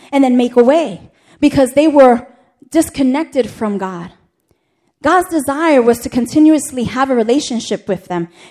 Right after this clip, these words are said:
God did not want them to have to die. That wasn't God's original plan. God wanted to live with them and share with them and be in relationship with them forever.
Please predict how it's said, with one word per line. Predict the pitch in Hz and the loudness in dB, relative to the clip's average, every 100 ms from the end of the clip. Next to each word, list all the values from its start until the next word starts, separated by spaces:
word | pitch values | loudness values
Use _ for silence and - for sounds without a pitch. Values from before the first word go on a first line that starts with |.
| - | -4
God | 277 311 | -2 0
did | 320 | 2
not | 302 311 | 2 2
want | 294 359 | 0 0
them | 311 240 | -2 -6
to | 214 | -8
have | 220 202 - | -12 -14 -12
to | |
die. | 190 190 190 - - | -8 -6 -6 -10 -6
That | 262 320 | -2 0
wasn't | 311 277 247 | 0 -2 -4
God's | 254 262 | -4 -2
original | 240 226 254 226 196 | -2 0 0 0 -4
plan. | - 294 254 | -4 -4 -4
God | 190 262 320 | -4 -4 -2
wanted | 269 240 | -2 -4
to | - | -4
live | 214 285 | 0 0
with | 294 262 | 0 -2
them | 220 - - | -2 -4 -10
and | 226 208 | -10 -8
share | - 302 | -2 0
with | 302 240 | 2 0
them | 233 208 | -2 -2
and | 233 214 | -4 -2
be | 269 | -2
in | 254 220 | -2 -2
relationship | 220 277 370 262 - 220 | -2 -4 -6 -8 -8 -8
with | 220 | -6
them | 240 220 - - | -2 -2 -2 -16
forever. | - 262 - 349 370 202 | -2 0 2 0 0 -4